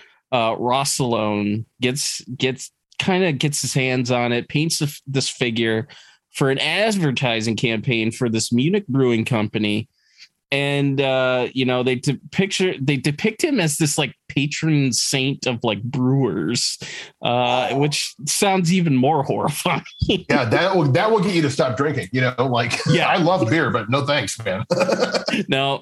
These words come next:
Speaker 1: we're, uh, we're, we're hanging it up after that. But, uh,
Speaker 2: <laughs>
Speaker 1: this figure was eventually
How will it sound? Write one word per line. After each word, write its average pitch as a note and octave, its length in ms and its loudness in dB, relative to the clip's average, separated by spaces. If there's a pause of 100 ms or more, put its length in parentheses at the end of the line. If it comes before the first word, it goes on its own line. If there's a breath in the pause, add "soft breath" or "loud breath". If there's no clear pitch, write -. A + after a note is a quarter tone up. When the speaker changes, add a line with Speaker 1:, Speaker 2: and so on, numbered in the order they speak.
Speaker 1:
we're, C#3 320 2
uh, C#3 300 2
we're, C3 240 0
we're D3+ 120 2
hanging D#3+ 280 2
it C#3 80 0
up C#3+ 220 0
after C3 240 -2
that. B2+ 280 0
But, C3+ 180 0 (460 soft breath)
uh, C3 460 2 (220)
Speaker 2:
<laughs> - 200 -20
Speaker 1:
this D3+ 300 2
figure B3 420 2
was E3 280 2
eventually D#3 960 2